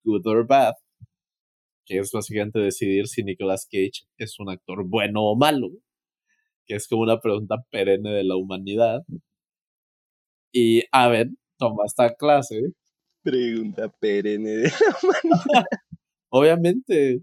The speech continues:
Speaker 1: es, es una pregunta perenne de la humanidad. Mucha
Speaker 2: Lo
Speaker 1: gente lo ha
Speaker 2: es.
Speaker 1: intentado resolver
Speaker 2: Sí,
Speaker 1: y
Speaker 2: la
Speaker 1: no,
Speaker 2: es.
Speaker 1: no hay una respuesta absoluta.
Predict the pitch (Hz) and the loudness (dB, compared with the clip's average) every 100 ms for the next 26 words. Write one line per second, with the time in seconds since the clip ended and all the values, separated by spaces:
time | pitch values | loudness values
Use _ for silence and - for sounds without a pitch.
0 | - 135 - 151 143 165 170 175 123 117 | -6 -8 -2 -2 -2 -4 -4 0 0 2
1 | 143 156 147 117 135 147 135 120 113 107 | 2 2 2 2 2 2 2 0 -2 -4
2 | 107 127 147 - - 120 123 - 110 110 | -6 -6 -8 -10 -6 -4 -4 -2 0 2
3 | 113 135 135 131 127 135 127 117 113 107 | 4 2 0 -4 -4 -2 -2 0 0 4
4 | 113 131 123 110 101 - _ _ _ _ | 4 4 2 0 -2 -8 _ _ _ _
5 | _ _ 113 113 117 131 127 117 113 - | _ _ -2 4 4 6 4 4 0 -2
6 | 113 117 - 117 113 107 117 120 113 - | -8 -8 -2 0 0 -2 -4 -2 -2 0
7 | 110 113 131 | 0 2 0